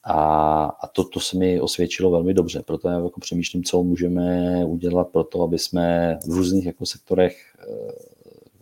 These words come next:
byli ten den jako lepší a vzhledem k tomu, že řadu věcí doručujeme skrze lidi, ať už jako fyzické distribuce, ale i v řadě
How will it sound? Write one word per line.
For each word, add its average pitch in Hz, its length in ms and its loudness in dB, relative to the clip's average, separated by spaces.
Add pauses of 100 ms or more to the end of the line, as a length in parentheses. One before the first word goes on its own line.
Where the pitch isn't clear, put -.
(1160)
byli 92 560 8
ten 90 220 0
den 90 280 4
jako 87 180 -2
lepší 92 520 0
a 92 40 -4
vzhledem 92 240 0
k 85 40 -4
tomu, 90 160 0
že 90 140 -4
řadu 90 220 -2
věcí 90 540 0 (420)
doručujeme 98 840 8
skrze 85 760 0 (140)
lidi, 85 380 4
ať - 120 -2
už - 220 -20
jako - 160 -20 (240)
fyzické 92 460 0
distribuce, 90 540 -2
ale 151 240 8
i - 500 -4
v - 20 -2
řadě 92 440 2